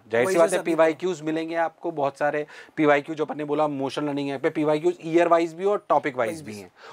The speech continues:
Speaker 1: और मॉक टेस्ट पेपर्स में आपको बहुत सारे फुल सिलेबस टेस्ट पेपर्स मिलेंगे। और सही बताऊँ तो एक और चीज़ मिलेगी जो यहाँ लिखी हुई नहीं, जिसे हम बोलते हैं सीपीएस। पर ये उन्हीं को मिलेगी सर, सीपीएस।
Speaker 2: ये परफॉर्मेंस बेस पे मिलेगी।
Speaker 1: जो अच्छा करेगा।
Speaker 2: बिल्कुल अच्छा करेगा।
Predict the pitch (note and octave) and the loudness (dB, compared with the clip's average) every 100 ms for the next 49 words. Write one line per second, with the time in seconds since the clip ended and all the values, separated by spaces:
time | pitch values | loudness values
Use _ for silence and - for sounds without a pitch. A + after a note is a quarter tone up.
0 | - D#3 D#3 E3+ F3+ E3 E3+ E3 E3 F3 | 0 2 4 2 0 -4 -4 -2 -2 -2
1 | F3+ E3+ E3+ D3 D#3 D#3+ E3 E3 D3 D3+ | -2 -2 0 2 2 0 -2 -2 -4 -2
2 | D3+ D#3 D#3 D#3 D#3+ D#3 E3 F3 F#3+ G3+ | -2 -2 -6 -4 -4 -4 -2 -2 0 -2
3 | - - - E3 E3+ E3 D#3+ E3 D#3+ C#3+ | -6 -2 2 2 2 -2 -4 -6 -6 -2
4 | E3 E3+ D#3 D#3 F3 E3+ D#3+ D3 C3 D3 | -4 -4 -8 -6 -6 -4 -4 -6 -6 -4
5 | E3 C#3+ D3 C#3 A#2+ D#3+ - A#2+ A2+ A2+ | -4 -4 -4 -4 -4 -8 -8 -10 -8 -10
6 | F#2+ - - - - - - - - _ | -10 -16 -20 -20 -20 -20 -20 -20 -20 _
7 | _ _ _ _ - _ _ _ - - | _ _ _ _ -20 _ _ _ -20 -20
8 | _ _ E3 E3 A#3 G3 G#3 G3+ G3+ A#3+ | _ _ -2 2 2 2 2 0 2 0
9 | G3 - B2 - A2 G#2+ G2 - - - | -2 -6 -8 -10 -12 -12 -14 -16 -20 -20
10 | E3 F#3+ A3 F3 - F3+ F#3+ G3 - E3 | -8 -4 -4 -6 -6 -8 -8 -8 -6 -6
11 | - - B2+ F#3+ D#3 F#3+ A3+ A3 F3 - | -6 -10 -10 -8 2 6 6 4 -2 0
12 | D#3 - G2+ F#2+ F#3+ G3 G3 E3 - E3 | 0 0 -6 -12 -14 -12 -10 -12 -12 -12
13 | - A#2 - - - | -14 -18 -20 -20 -20